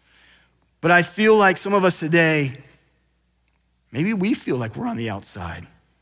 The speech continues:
or maybe that we're not good enough, right? That fifty percent, maybe we can relate to that. Or maybe God blesses others, but he doesn't really bless me. Or he blesses others more than he blesses me.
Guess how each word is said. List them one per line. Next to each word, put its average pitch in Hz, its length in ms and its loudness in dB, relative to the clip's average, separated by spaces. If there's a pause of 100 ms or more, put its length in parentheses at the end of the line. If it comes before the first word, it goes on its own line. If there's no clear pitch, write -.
(140)
or 143 120 -2
maybe 175 260 4
that 175 200 4
we're 190 160 4
not 185 240 0
good 131 140 -2
enough, 113 520 -8 (880)
right? 139 220 -2
That 139 140 -2
fifty 160 260 -4
percent, 160 540 -2
maybe 151 200 0
we 156 140 4
can 156 140 0
relate 147 300 0
to 143 100 -8
that. 143 480 -2 (220)
Or 180 440 6 (220)
maybe 233 260 2
God 196 320 2
blesses 175 400 2
others, 139 560 -2 (400)
but 135 100 -4
he 151 80 0
doesn't 170 240 2
really 139 180 -2
bless 123 320 -6
me. 104 340 -8 (440)
Or 147 80 -4
he 160 60 4
blesses 196 360 2 (100)
others 170 580 2 (720)
more 139 200 -2
than 139 140 -2
he 127 120 -4
blesses 107 380 -8
me. 95 320 -12